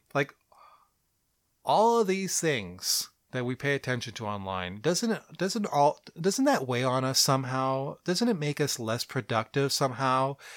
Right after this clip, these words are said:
He-, here's an example for you. So you're on your computer and you're on your web browser. How many tabs do you have open? A bunch, right? You have a bunch open. There's a lot of stuff you need to get to. They're all there.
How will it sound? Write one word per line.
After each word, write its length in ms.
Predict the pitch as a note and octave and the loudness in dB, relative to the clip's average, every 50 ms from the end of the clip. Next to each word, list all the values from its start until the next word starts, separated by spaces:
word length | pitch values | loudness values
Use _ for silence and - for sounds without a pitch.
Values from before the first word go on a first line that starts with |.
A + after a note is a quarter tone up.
| - - - | -18 -12 -8
He-, 220 | F#3+ - E3 D#3+ | -4 -2 0 0
here's 280 | - - C4 C4 G#3 - | 2 2 2 2 2 0
an 80 | F#3 | 0
example 520 | D3+ B2+ - - A#2+ A2+ A2+ - - A#2 G#2 | -2 -2 -4 -4 -4 -4 -4 -6 -10 -14 -16
for 220 | - - G#2 F2+ | -12 -10 -10 -8
you. 220 | D#2+ D2+ C#2+ - - - - - - - - - | -8 -10 -12 -12 -14 -18 -20 -20 -18 -20 -14 -6
So 140 | - - D#3 | -2 2 2
you're 160 | D3+ D#3+ E3+ | 4 6 6
on 160 | F3 F#3 G3+ | 6 6 4
your 120 | G#3 G#3+ G3+ | 2 0 -2
computer 500 | - E3+ C#3 - - C3 A#2 A2+ G2+ G2 | -4 -6 -6 -6 -6 -4 -4 -2 -4 -4
and 100 | G2 G#2 | -4 -6
you're 160 | G#2+ - B2 | -6 -4 -2
on 200 | A#2+ A#2+ B2 B2 | 0 0 0 0
your 120 | A#2+ A2+ | -2 -2
web 220 | G#2+ G2+ F#2+ F#2 - | -2 -2 -2 -2 -4
browser. 500 | F#2 E2+ D#2+ D#2 D#2 - E2 E2 D#2+ - _ _ _ _ - - _ _ _ _ _ _ _ _ _ _ | -4 -2 -2 -2 -2 -4 -6 -8 -10 -14 _ _ _ _ -20 -20 _ _ _ _ _ _ _ _ _ _
How 240 | - - - G3+ A#3+ | -2 4 6 8 8
many 220 | B3 C4+ C4 C4 A#3 | 8 6 4 2 2
tabs 400 | - - D#3 D3+ D3 D3 - - | 2 2 2 2 2 0 0 -2
do 80 | D#3 | 0
you 60 | D3 | 0
have 180 | C#3+ D3 C#3+ C3+ | 2 2 2 4
open? 340 | D#3 F#3+ G3 - E2 - - - _ _ _ _ _ _ _ _ _ _ _ _ _ _ _ _ _ _ _ _ _ _ _ _ _ _ _ _ _ _ _ _ _ _ _ _ _ _ _ _ _ - | 2 2 2 0 -4 -6 -8 -14 _ _ _ _ _ _ _ _ _ _ _ _ _ _ _ _ _ _ _ _ _ _ _ _ _ _ _ _ _ _ _ _ _ _ _ _ _ _ _ _ _ -6
A 80 | A#3+ | 0
bunch, 500 | A3 C#4+ D4+ D#4 B3 - - - - - _ | 4 8 8 8 8 6 4 2 2 -2 _
right? 160 | - F3+ A#3+ B3+ | 6 6 6 6
You 140 | A#3 C4 | 6 4
have 120 | C4+ B3 - | 6 6 4
a 40 | E3 | 4
bunch 360 | - - C#3+ E3 E3+ - - | 4 4 4 6 4 2 0
open. 380 | A2+ G2 - - D2 C2 - - _ _ _ _ _ _ _ _ _ _ _ _ _ _ _ _ _ _ _ _ - | -2 -4 -4 -6 -8 -10 -10 -14 _ _ _ _ _ _ _ _ _ _ _ _ _ _ _ _ _ _ _ _ -2
There's 180 | C#3 C#3 C3 C#3 | 0 0 2 2
a 60 | B2+ | 0
lot 280 | B2+ C3 C3 C3 C3 B2+ | 2 4 4 4 4 4
of 80 | A#2+ | 0
stuff 340 | - - - A2+ G#2 - - | -2 -2 -2 -4 -4 -4 -8
you 80 | A2 F#2+ | -10 -10
need 160 | G2 F#2+ - | -10 -10 -10
to 60 | - F#2 | -12 -8
get 260 | - F#2+ F2 E2+ - | -6 -6 -6 -6 -8
to. 280 | - - D#2 C2 C#2 - - _ _ _ _ _ _ _ _ | -10 -12 -12 -12 -12 -16 -20 _ _ _ _ _ _ _ _
They're 140 | - B2 C3+ | 0 4 8
all 200 | D3 D3+ D3+ C#3+ | 8 8 8 8
there. 460 | C#3+ D3+ D#3+ C#3 F#2 D#2+ F#2+ A#2+ | 6 6 6 6 4 2 0 -2